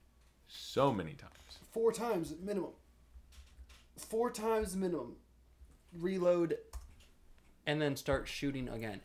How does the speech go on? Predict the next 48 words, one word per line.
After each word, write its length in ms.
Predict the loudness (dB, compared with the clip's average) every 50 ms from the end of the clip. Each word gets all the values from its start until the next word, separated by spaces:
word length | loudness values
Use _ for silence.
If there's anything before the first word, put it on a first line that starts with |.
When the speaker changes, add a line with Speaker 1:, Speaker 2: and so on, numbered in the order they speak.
| -6 0 4
Speaker 2:
And 200 | 4 4 4 4
the 60 | 0
thing 200 | 2 4 6 8
Speaker 1:
Seven 140 | 8 10 10 10 8
Speaker 2:
is, 0 |
Speaker 1:
and 80 | 8 6
a 60 | 6 6
half. 380 | 4 0 0 -2 -6 -10 -16 -16 -20 -20 -18 -6
We'll 160 | -2 -2 0
call 240 | 4 6 6 6 6
it 80 | 6 4
seven 320 | 2 2 0 0 -2 -4
and 80 | -6 -6
a 40 |
half. 220 | -8 -8 -10 -6 -4
Speaker 2:
he, 140 | -2 -2 -2
he 180 | -2 -4 -4 -4
did 140 | -4 -2
this 160 | -2 -4 -4 -4
seven 260 | -4 -6 -4 -4 -4
and 100 | -4 -4
a 40 | -4
half 100 | -6 -6
times 420 | -6 -6 -6 -6 -6 -8 -10 -12 -10 -6
in 140 | -4 -2 -2
a 160 | -2 -2 -4
cornfield 840 | -6 -8 -10 -8 -6 -6 -6 -6 -8 -8 -10 -10 -10 -10 -14 -14 -2
Speaker 1:
Yeah. 180 | 0 2 2 2 -2 -10 _ _
Consciously 720 | -4 2 4 4 4 4 2 2 0 0 0 2 2 2
deciding 460 | 2 2 2 2 4 4 4 2 0 -2
to 100 | -2 -2
reload 420 | 0 0 0 2 2 0 0 -2 -4
to 80 | -8
put 260 | -8 -4 -4 -4 -4
more 300 | -2 -4 -2 -2 -2 -4
through 260 | -6 -6 -8 -8 -8 -8
him. 120 | -10 -10 -8
Speaker 2:
to 180 | -6 -4 -2
murder 520 | -2 -2 -2 -2 -2 -2 -2 -4 -4 -6 -8 -10
Speaker 1:
Yeah. 60 | -8 2
Speaker 2:
another 280 | 4 6 6 6 2
person 380 | -4 -10 -14 -14 -14 -14 -16 -18 -18 -16 -6
Speaker 1:
Yeah. 140 | 0 2 4
Speaker 2:
for 180 | 4 4 2 0
fun. 220 | -4 -10 -8 -2
Speaker 1:
How 480 | 4 6 6 6 6 6 4 4 2 0
fucking 500 | 0 2 2 2 2 0 -2 -4 -4 -8 -10
terrifying. 640 | -8 -8 -6 -6 -6 -8 -8 -10 -12 -12 -12 -12